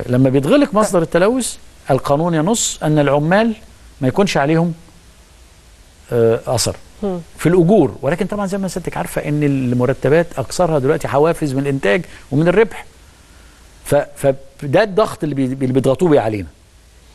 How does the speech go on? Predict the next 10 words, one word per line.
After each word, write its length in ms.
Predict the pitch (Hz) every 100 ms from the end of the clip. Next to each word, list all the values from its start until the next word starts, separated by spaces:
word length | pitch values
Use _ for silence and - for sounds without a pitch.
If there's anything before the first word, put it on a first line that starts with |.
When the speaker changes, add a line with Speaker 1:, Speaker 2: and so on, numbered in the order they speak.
| - -
Speaker 1:
أنا 140 | 123
بكلمك 260 | 120 143 160
Speaker 2:
مم. 60 | 135
Speaker 1:
بكل 280 | 110 147
صراحة. 320 | 117 117 104 - -
Speaker 2:
طيب. 160 | 170 170 -
Speaker 1:
ولكن 380 | 139 190 208 151 110
مش، 360 | 123 - -
مش 400 | 123 127 123 -
ما، 180 | 143